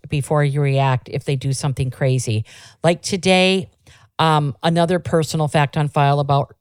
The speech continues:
uh, myself is that I am a avid puzzler. I do jigsaw puzzles, and I love doing jigsaw puzzles. And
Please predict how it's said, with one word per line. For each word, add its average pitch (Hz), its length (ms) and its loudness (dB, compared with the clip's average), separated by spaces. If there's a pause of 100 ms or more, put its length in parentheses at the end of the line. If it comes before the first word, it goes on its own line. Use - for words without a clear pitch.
(140)
uh, 131 280 0 (200)
myself 143 600 0
is 143 220 -2
that 139 240 0
I 139 200 0
am 139 380 -2
a 139 160 -2 (960)
avid 160 500 2 (580)
puzzler. 117 640 -2 (460)
I 139 120 2
do 156 180 -4
jigsaw 156 460 0
puzzles, 110 580 -2 (320)
and 135 120 0
I 139 100 2
love 143 320 0 (100)
doing 135 200 0
jigsaw 131 340 -2
puzzles. 135 460 0 (880)
And 165 640 4